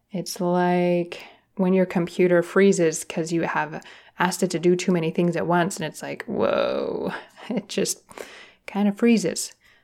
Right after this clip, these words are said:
That is instead in us often where we would feel maybe angry or fearful or irritated.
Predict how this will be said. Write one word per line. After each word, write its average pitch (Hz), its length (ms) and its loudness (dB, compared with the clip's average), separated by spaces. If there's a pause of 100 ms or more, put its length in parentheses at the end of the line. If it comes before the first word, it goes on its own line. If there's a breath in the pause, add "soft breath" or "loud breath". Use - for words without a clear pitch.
(140 soft breath)
That 185 260 -6
is 180 260 -4
instead 175 460 -2
in 170 120 0
us 196 200 4
often - 360 -2
where 170 160 0
we 175 80 2
would 196 180 0
feel 285 340 4
maybe 170 460 -4 (400)
angry 208 480 0
or - 180 -8
fearful 240 580 -2
or - 120 -8
irritated. 240 680 -4